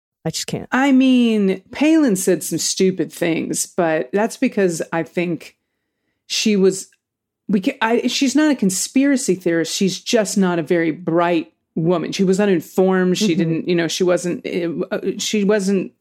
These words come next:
Speaker 2: yeah, is that, that was the thing with her. I just don't remember it ever being like this, that they actually believe this shit.
Speaker 1: I feel like it all started when dude brought the snowball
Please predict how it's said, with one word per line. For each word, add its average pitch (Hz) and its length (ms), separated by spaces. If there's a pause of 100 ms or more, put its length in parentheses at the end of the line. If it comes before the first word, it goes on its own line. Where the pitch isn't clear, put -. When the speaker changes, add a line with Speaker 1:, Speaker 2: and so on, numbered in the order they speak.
(320)
Speaker 2:
yeah, 214 400
is 196 240
that, 214 240
that 233 200
was 196 220
the 185 300
thing 196 280
with 165 120
her. 175 340
I 180 140
just 190 180
don't 185 300
remember 170 440
it 156 60
ever 160 220
being 151 240
like 135 200
this, 147 300
that 165 160
they 170 120
actually 175 360
believe 170 500
this 135 160
shit. - 400
Speaker 1:
I 208 60
feel 294 120
like 330 120
it 240 60
all 208 160
started 190 300
when 160 120
dude 165 260
brought 170 220
the 156 80
snowball 175 680